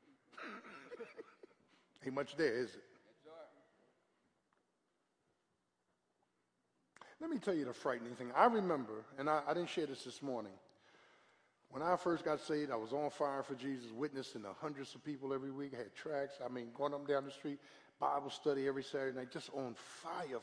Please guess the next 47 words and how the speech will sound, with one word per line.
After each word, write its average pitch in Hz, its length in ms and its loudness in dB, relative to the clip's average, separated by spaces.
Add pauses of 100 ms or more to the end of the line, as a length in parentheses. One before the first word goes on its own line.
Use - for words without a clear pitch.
for 120 100 -8
the 107 80 -10
Lord. - 680 -12 (640)
I 151 100 6
didn't, 185 260 4
I 170 80 8
didn't 196 140 8
wait 160 180 4
till 143 100 4
I 123 40 2
got 120 180 0
called 127 360 2
to 117 120 -4
a 90 40 -8
church. 117 260 -2 (1500)
I - 20 -6
mean, 120 140 -2
I 110 80 2
was 120 180 -2
on 107 140 -2
fire 110 300 -4
for - 100 -14
the 107 60 -8
Lord. 101 240 -6
Listen - 200 -2
to 123 40 -18 (160)
this. - 100 -20 (640)
I 226 140 10
got 220 200 6
a 160 60 6
call 131 640 4
that 127 320 2 (180)
one 156 240 0
of 135 220 0
my 123 220 0 (120)
mother's 147 420 2
friends 117 600 -4
was 117 300 -6
dying 131 360 4
in 117 120 -4
a 107 340 -6
hospital. 101 540 -10 (640)
He 139 160 -6
never 165 420 2
stepped - 440 -2
a 135 60 -2
foot 131 280 -4